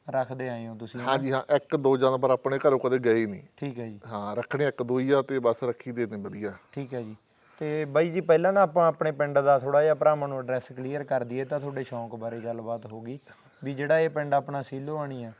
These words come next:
Speaker 2: ਪਿੰਡ ਸੀਲੋਆਣੀ ਆ ਜੀ।
Speaker 1: ਹਾਂਜੀ ਬਾਈ।
Speaker 2: ਤੇ ਤਹਿਸੀਲ ਰੈਕੋਟ,
Speaker 1: ਹਾਂਜੀ।
Speaker 2: ਜ਼ਿਲ੍ਹਾ ਲੁਧਿਆਣਾ।
Speaker 1: ਹਾਂਜੀ।
Speaker 2: ਤਲਵੰਡੀ ਤੇ ਬੱਸੀਆਂ ਦੇ ਵਿੱਚ ਪੈਂਦਾ ਗਾ ਸੀਲੋਆਣੀ ਪਿੰਡ।
Speaker 1: ਠੀਕ ਆ ਬਾਈ। ਤੇ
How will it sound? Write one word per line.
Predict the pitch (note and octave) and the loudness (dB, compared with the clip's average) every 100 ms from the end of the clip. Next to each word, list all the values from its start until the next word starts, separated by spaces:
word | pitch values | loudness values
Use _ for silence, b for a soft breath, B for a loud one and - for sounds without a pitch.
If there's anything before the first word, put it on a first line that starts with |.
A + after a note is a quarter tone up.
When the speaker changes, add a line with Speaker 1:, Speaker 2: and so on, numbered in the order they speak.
| b b b b b b _ | b b b b b b _
Speaker 2:
ਪਿੰਡ | D3 C#3 C#3+ | 4 6 2
ਸੀਲੋਆਣੀ | C#3+ A#2+ A#2 A#2+ A#2+ B2+ | 0 0 2 2 2 -2
ਆ | |
ਜੀ। | C3+ D#3+ C#3 | -4 -4 -6
Speaker 1:
ਹਾਂਜੀ | B2+ A#2+ | -8 -6
ਬਾਈ। | A2+ A2+ - | -10 -10 -2
Speaker 2:
ਤੇ | B2 B2 B2 B2 B2+ - | 2 4 4 4 2 -2
ਤਹਿਸੀਲ | B2+ C3 C#3+ | -6 -2 2
ਰੈਕੋਟ, | C#3+ G#2 G2 A#2 B2+ D#3+ - | 4 4 4 2 0 -2 -6
Speaker 1:
ਹਾਂਜੀ। | C3 B2 A2+ - | -10 -10 -12 -12
Speaker 2:
ਜ਼ਿਲ੍ਹਾ | A2+ B2+ E3 | 0 6 6
ਲੁਧਿਆਣਾ। | B2+ G2 G#2+ A#2 D3+ - C3+ | 4 0 -2 0 -4 -6 -10
Speaker 1:
ਹਾਂਜੀ। | B2+ A2 - B - | -8 -10 -16 B -4
Speaker 2:
ਤਲਵੰਡੀ | B2 A#2+ B2 A#2+ B2+ | 2 4 4 2 -2
ਤੇ | C3 C#3 C3 | 2 4 4
ਬੱਸੀਆਂ | A#2 - D#3 E3 | 2 0 -2 -2
ਦੇ | C#3+ | 0
ਵਿੱਚ | A#2+ A2 G#2+ | 2 2 0
ਪੈਂਦਾ | G#2 G2+ F#2+ | -4 -4 -8
ਗਾ | - | -8
ਸੀਲੋਆਣੀ | A2+ G2+ G2 F2+ | -10 -10 -10 -12
ਪਿੰਡ। | F#2 G2+ G2 - _ _ | -14 -16 -16 -20 _ _
Speaker 1:
ਠੀਕ | D#3 C#3 B2 | -8 -6 -4
ਆ | |
ਬਾਈ। | A2+ | -4
ਤੇ | A2 | -8